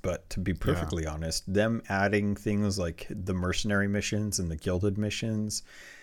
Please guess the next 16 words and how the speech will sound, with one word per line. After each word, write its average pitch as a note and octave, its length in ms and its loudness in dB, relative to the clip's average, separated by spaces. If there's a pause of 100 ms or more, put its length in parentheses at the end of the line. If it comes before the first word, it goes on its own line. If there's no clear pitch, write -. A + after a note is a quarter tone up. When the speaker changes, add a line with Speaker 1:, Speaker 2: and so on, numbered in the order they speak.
(160)
Speaker 1:
and F#2 280 -2
the, F2 260 0
uh, D#2+ 260 2
the E2+ 180 -2
double G2 340 6
X - 200 0
P A2 240 2
weekends, F2 460 0
I F2 60 0
think A#2 300 0 (460)
those F#2 800 6 (100)
are F2+ 320 4
things G2 460 2
that F2 420 0
would F2+ 560 0
really, G#2 760 4